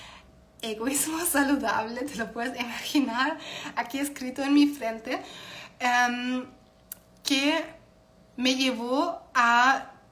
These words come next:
ver primero cómo estoy yo y cuando no estoy bien, cuidarme primero a mí antes de que eso se tenga que desencadenar todo el tiempo en el intestino. Así que parte grande con la que previen-, prevengo los brotes es de esa manera.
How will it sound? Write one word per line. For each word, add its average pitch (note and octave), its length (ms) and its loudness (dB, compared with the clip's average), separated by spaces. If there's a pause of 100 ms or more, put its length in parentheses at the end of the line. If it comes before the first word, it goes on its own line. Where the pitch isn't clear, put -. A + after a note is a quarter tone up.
ver A#3+ 280 0
primero D4 420 2
cómo D#4+ 240 2
estoy C#4 420 0
yo B3+ 320 2 (140)
y - 80 -12
cuando B3+ 240 0
no C#4+ 120 4
estoy D4+ 280 0
bien, A3 600 -4 (100)
cuidarme A3 440 0
primero G#3+ 500 -4
a A#3 60 0
mí D4+ 280 0
antes E4 340 0
de D#4+ 120 -4
que A#3 180 -2
eso C#4+ 180 -2
se - 140 -4
tenga B3+ 340 -2
que - 120 -8
desencadenar A#3 720 0
todo A#3+ 240 -4
el A3+ 100 -8
tiempo A3+ 480 -4
en G#3+ 100 -6
el G3+ 100 -8
intestino. - 640 -12 (2000)
Así A#3+ 240 0
que B3 120 0
parte C4+ 460 4
grande C4 500 4
con C4+ 180 0
la A#3 100 2
que - 120 -6
previen-, A3 580 -6
prevengo A#3 420 0
los C4+ 200 -4
brotes B3 480 -2
es A#3 160 -8
de A3+ 120 -2
esa A3+ 200 -8
manera. G#3+ 480 -6